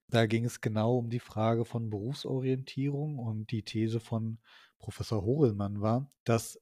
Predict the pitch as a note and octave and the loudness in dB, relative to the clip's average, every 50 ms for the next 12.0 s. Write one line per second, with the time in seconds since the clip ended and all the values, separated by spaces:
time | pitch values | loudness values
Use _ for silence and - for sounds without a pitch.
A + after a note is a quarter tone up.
0 | _ _ B2+ A#2+ - - - - A2+ A2+ A2+ A#2 A#2 - - _ A2+ A2 B2 C#3+ | _ _ -4 -4 -4 -6 -4 0 2 2 2 2 0 -4 -8 _ -4 -2 -2 0
1 | E3 E3 D#3+ - - D3 - - D3+ D3+ D3+ D#3+ F3 - - - - A#2 B2 C3+ | -2 -2 -2 -2 -2 -2 0 2 2 2 2 2 -2 -4 -6 2 4 6 6 6
2 | C#3+ D3 D3+ D3+ D#3 D#3 D#3 D#3 - - - C3 B2+ - A#2+ G#2+ - - C3 C3 | 4 4 2 4 4 2 2 -2 -4 -2 0 0 0 0 -4 -6 -2 -2 -2 -2
3 | C#3+ - _ C#3+ C#3 C#3 C3 - - B2 B2+ C#3+ - - - C3+ A#2+ - - _ | -2 -6 _ -4 -4 -2 -4 -2 -4 -4 -4 -4 -6 -2 -2 -2 -2 -2 -4 _
4 | - B2+ B2+ - - C3 B2 A2 G#2+ B2 B2+ C3+ C3 B2 - - A#2 A2+ A#2 G#2 | 2 2 2 2 2 0 -2 0 2 0 0 0 -4 -4 -4 -2 -2 0 0 -2
5 | C3 C#3+ E3+ - - - - G2+ G2 F#2+ F#2 G#2 - _ A2+ G#2 G#2+ - - D#3 | -2 -6 -6 -6 -10 -4 -2 -2 -2 -2 -4 -6 -6 _ -2 -2 -2 0 2 0
6 | F3 - - - A#2 A#2+ C#3 C#3+ - - A#2 A2+ A#2 A#2 A#2 C#3+ C#3 - - A#2+ | 0 0 2 4 6 6 6 6 4 0 0 0 0 -2 -2 -2 -2 0 2 2
7 | A2+ A2+ - - A#2+ A#2+ A2+ - - - _ _ _ A#2+ B2 D3 E3 - C3+ A2+ | 2 2 2 0 -4 -4 -4 -4 -8 -12 _ _ _ 8 10 10 10 8 4 2
8 | G#2+ B2 - - - B2 A#2 A2 G2 G#2 G2 - E3+ G#3 - - C3 B2+ A#2+ - | 2 0 -2 0 0 2 2 2 2 -2 2 4 2 4 4 2 0 0 0 0
9 | B2+ A#2+ - B2 A#2 A#2 A2+ A2 - A#2 G2+ A#2 G#2 G#2+ G#2+ A#2+ B2+ A#2+ - G#2+ | -2 2 2 2 2 2 0 -2 -4 -4 -4 -2 -2 -2 -2 -2 -4 -4 -6 -6
10 | F#2 F#2+ G#2+ C3+ F#3+ - - B2 G2 A2 G#2 - - - - A2+ G#2+ G#2 G#2 G#2 | -6 -2 -2 -2 -2 -2 -4 -4 -2 -2 -4 -4 -8 -8 -6 -6 -4 -2 -2 -4
11 | G#2+ G#2 F#2+ G#2 G2 G2+ F#2+ G#2+ D#3 E3+ - C3 - - A2 A2 A2 A2 C3+ | -4 -4 -6 -6 -6 -6 -4 -4 -6 -6 -6 -12 -12 -4 0 0 0 0 -2